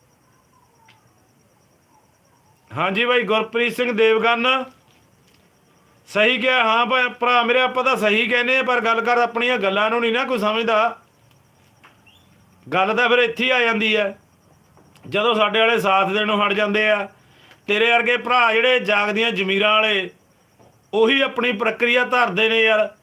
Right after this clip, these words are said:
ਉਹੀ ਆਪਣੀਆਂ ਗੱਲਾਂ ਸਾਂਝੀਆਂ ਕਰਦੇ ਨੇ, ਕਿਉਂਕਿ ਜ਼ਮੀਰ ਤੋਂ ਬਿਨਾਂ ਕੋਈ ਗੱਲ ਸੁਣਨ ਨੂੰ ਨਹੀਂ ਤਿਆਰ ਯਾਰ।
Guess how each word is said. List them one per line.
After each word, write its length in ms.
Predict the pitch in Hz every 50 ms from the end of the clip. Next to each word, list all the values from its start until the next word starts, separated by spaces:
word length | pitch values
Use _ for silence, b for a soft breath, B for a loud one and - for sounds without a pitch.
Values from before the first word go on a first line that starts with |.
| _
ਉਹੀ 240 | 196 214 226 247 247
ਆਪਣੀਆਂ 380 | 254 240 247 226 226 233 240 240
ਗੱਲਾਂ 320 | 190 202 196 196 208 208
ਸਾਂਝੀਆਂ 400 | - 208 208 214 226 240 247 240
ਕਰਦੇ 340 | 202 214 208 196 190 208 208
ਨੇ, 160 | 202 208 202 196 b b b b b b b b b b
ਕਿਉਂਕਿ 260 | - 220 240 247 269 262
ਜ਼ਮੀਰ 640 | 190 165 143 160 175 175 190 202 220 240 262 269
ਤੋਂ 200 | 269 262 262 254
ਬਿਨਾਂ 260 | 226 233 226 233 233
ਕੋਈ 180 | 185 214 226 175
ਗੱਲ 320 | 165 196 202 214 214 214
ਸੁਣਨ 340 | 220 - 196 208 214 220 240
ਨੂੰ 160 | 247 262 262
ਨਹੀਂ 100 | 254 247
ਤਿਆਰ 260 | 180 220 208 190 175
ਯਾਰ। 260 | 165 147 131 117 110